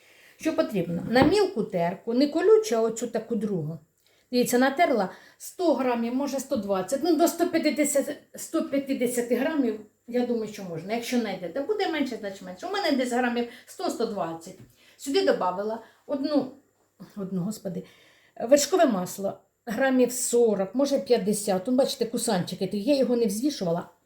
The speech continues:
але таке м'якеньке. Жовточок один. Ложечка це мені відціля. Зараз добре перемішаю, а потім буду добавляти борошно.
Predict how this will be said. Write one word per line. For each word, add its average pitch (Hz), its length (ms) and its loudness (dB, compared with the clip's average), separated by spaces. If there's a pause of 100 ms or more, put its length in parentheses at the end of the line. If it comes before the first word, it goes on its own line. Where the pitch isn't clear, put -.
(320)
але 269 200 4
таке 294 240 0
м'якеньке. 220 640 -2 (960)
Жовточок 247 720 2
один. 285 440 0 (1800)
Ложечка 190 460 -4
це 196 120 -8
мені 180 200 -2
відціля. 180 420 -6 (500)
Зараз 269 380 6
добре 262 320 4
перемішаю, 269 760 2
а 196 80 -8
потім 247 440 2
буду 202 240 0
добавляти 220 640 2
борошно. 170 640 -4